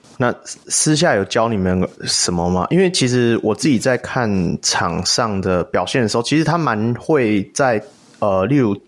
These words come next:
节与节之间，或者是说在，哦，人家对方在罚球的时候，他都会召集你们起来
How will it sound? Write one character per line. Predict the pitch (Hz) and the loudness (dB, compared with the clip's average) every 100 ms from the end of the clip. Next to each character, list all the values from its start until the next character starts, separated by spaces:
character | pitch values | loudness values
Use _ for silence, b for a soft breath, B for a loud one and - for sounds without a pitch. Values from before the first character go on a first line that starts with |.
| _ | _
节 | - 113 | -2 0
与 | 123 | 0
节 | 95 101 | 0 -2
之 | 98 | -2
间， | 107 107 | -2 0
或 | 113 | 0
者 | 120 | 0
是 | 107 | 0
说 | 117 117 | 0 -2
在， | 113 123 110 - B B B B B | 0 0 -2 -6 B B B B B
哦， | 98 85 - _ | -6 -6 -8 _
人 | 110 | -2
家 | 113 135 | 0 0
对 | 131 143 | -2 -4
方 | 123 123 | -2 -2
在 | |
罚 | 127 107 98 | -2 -2 -2
球 | - | -2
的 | 98 | -2
时 | 113 | -2
候， | |
他 | 120 | -2
都 | 113 | 0
会 | 113 | 0
召 | - 110 | 0 -2
集 | 110 101 95 | -2 -4 -2
你 | 95 | -2
们 | 85 87 - | 0 -2 -4
起 | - | -2
来 | 95 95 | 0 -2